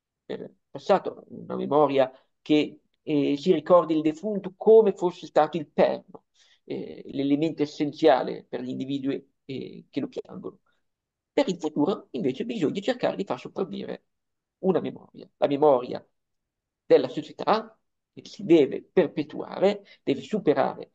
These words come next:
il, il defunto e allo stesso tempo si cerca di ricordare, eh, di mantenere, di far sopravvivere la memoria della persona scomparsa. Facciamo un esempio,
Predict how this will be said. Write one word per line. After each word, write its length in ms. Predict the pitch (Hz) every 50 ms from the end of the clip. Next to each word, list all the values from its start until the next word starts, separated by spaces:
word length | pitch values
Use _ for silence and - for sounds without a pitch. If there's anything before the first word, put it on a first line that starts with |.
| _ _ _ _ _ -
il, 400 | - 139 - - - - - _ _ _ _ _
il 180 | - 143 160 175
defunto 720 | 202 254 254 - - 196 - - - - 220 262 - _ _ _ _ _
e 380 | - 202 240 254 - - - _ _ _ _ _ _ _ _ _
allo 140 | - 220 214
stesso 140 | - 254 247
tempo 220 | - 131 - -
si 140 | 185 - 202
cerca 300 | - - - - - 151
di 80 | 143 156
ricordare, 640 | 165 175 - 202 185 - - - - - - - _ _ _ _ _ _ -
eh, 540 | - - - - - - - - - - - - - _ _ _
di 120 | - 151
mantenere, 480 | 143 143 151 - 202 139 - - - -
di 80 | -
far 160 | - 180 156
sopravvivere 680 | - - 185 - - 196 185 147 127 - - - - -
la 80 | - 143
memoria 540 | 165 151 - - 98 - - - 135 123 - _ _ _ _ _
della 200 | - 143 135 135
persona 380 | - 151 - - 139 131 135
scomparsa. 680 | 131 - - 127 - - 71 - - _ - - - - _ _ _ _ _ _ _ _
Facciamo 260 | - - - 131 127
un 80 | 123 127
esempio, 460 | 135 185 190 160 - - - - -